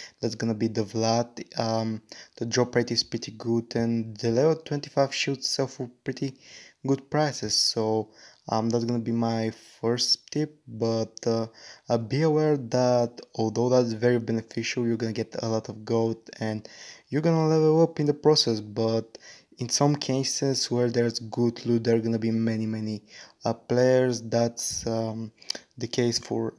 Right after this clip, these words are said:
the yellow archer and the Vlad, so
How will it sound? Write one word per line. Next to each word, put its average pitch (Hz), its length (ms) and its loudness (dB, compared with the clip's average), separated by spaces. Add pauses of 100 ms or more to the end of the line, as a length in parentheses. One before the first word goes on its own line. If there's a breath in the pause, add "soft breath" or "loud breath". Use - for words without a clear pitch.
the 110 260 -2
yellow 135 380 4
archer 135 600 4
and 117 220 0
the 110 100 -4
Vlad, 113 380 -4
so 110 480 -2